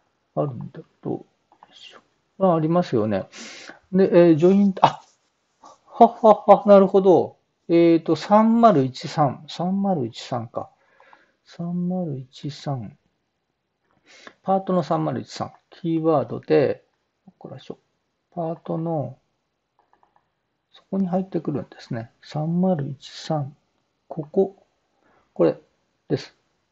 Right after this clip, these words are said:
えーっと、ですね。で、このマテリアルアイディーが三〇一三なんで、よいしょ。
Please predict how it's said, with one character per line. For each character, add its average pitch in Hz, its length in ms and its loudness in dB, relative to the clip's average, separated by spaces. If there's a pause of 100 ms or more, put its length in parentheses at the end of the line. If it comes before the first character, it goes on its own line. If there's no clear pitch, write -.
え 180 60 -2
ー 160 260 2
っ - 40 -20 (280)
と、 - 260 -6 (1300)
で 143 120 -4
す - 140 -12
ね。 113 220 -8 (400)
で、 190 180 4
こ 226 160 2
の 262 140 8
マ 214 140 6
テ 226 120 2
リ 220 100 4
ア 214 40 8
ル 208 140 8
ア - 20 8
イ 196 100 -2
デ 196 100 -2
ィ - 40 0
ー - 20 -2
が 123 120 -2
三 175 400 -2
〇 160 280 0
一 117 280 -12
三 156 400 -4
な 107 100 -6
ん 98 180 -10
で、 113 400 -4 (540)
よ - 80 -4
い 85 40 -8
し - 120 -16
ょ。 - 20 -20